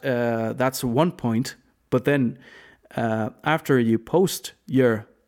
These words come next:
uh, podcast, um, people are going to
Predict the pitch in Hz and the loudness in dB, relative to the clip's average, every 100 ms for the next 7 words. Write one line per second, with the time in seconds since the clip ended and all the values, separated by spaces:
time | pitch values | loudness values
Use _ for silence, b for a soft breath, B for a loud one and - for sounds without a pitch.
0 | _ 117 101 - 120 - 98 123 - - | _ -6 -4 -2 -2 -2 -2 -2 -4 -10
1 | _ b b b b b _ - 123 120 | _ b b b b b _ -6 -2 0
2 | 117 117 113 - _ _ _ _ _ _ | 0 0 -2 -6 _ _ _ _ _ _
3 | _ _ 165 170 165 139 127 135 127 123 | _ _ 0 2 4 2 2 2 4 2
4 | 120 | 2